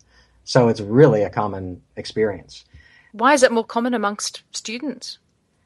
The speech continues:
Speaker 1: Uh, my guess would be with them and psychiatric patients that they have more disrupted sleep,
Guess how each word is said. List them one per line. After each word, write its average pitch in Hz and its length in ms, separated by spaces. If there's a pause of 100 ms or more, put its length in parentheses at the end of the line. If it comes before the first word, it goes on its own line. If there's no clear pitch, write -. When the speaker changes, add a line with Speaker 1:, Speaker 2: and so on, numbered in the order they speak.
(200)
Speaker 1:
Uh, 190 260
my 185 160
guess 233 280
would 262 120
be 202 180
with 143 540
them 156 380
and 120 140
psychiatric 127 640
patients 101 460
that 123 160
they 127 80
have 117 100
more 117 160
disrupted 110 540
sleep, 135 500